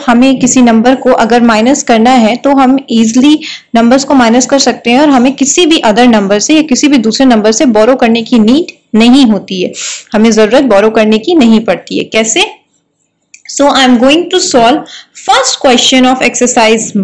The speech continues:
one, which is given on page number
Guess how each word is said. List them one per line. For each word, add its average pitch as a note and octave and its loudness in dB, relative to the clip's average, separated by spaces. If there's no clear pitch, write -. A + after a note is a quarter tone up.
one, D4+ -2
which A#3+ 0
is C4+ 0
given C4 2
on B3+ 2
page A3+ 0
number A3+ 2